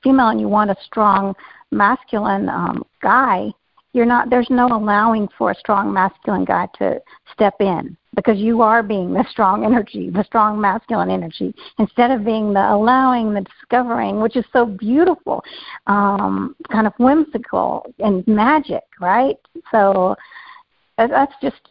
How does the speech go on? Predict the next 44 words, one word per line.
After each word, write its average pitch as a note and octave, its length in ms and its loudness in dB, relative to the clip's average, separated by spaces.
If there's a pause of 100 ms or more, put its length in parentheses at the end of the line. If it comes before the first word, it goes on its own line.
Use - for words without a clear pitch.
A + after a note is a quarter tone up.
(180)
very G#3 260 -2
interesting G3+ 680 -4
to F#3+ 100 -4 (160)
see A3+ 180 2
when G3+ 140 2
you G3 80 -2 (120)
see C4 120 2
the A3+ 80 4
dynamic, F#3+ 600 0 (180)
you G3+ 140 2
know, F#3+ 180 0 (260)
the G#3 100 0
way G#3+ 180 4
it - 140 -6
plays G3+ 400 0
out. F3+ 380 0 (120)
And, F#3 180 -4
and G#3 280 2
many A3+ 220 4 (300)
powerful - 480 -2
women A#3 360 2
are, F#3 140 -4
it's - 160 -10
hard G3+ 300 -6
for G#3 100 -10
them F3+ 160 -6
to E3+ 80 -10
step - 240 -6
out - 180 -2
of - 80 -6
that, - 180 -4 (500)
um, G3 260 -2
masculine G#3+ 440 -2
energy G3 380 -2
at - 100 -4
work. G3+ 460 0 (220)
And G3+ 180 -4
then G3 80 -2
they F#3 140 0 (100)
say G3 180 2
that F#3+ 280 -6
the G3+ 80 -8
men, A3+ 600 0 (380)
they're, F#3+ 180 0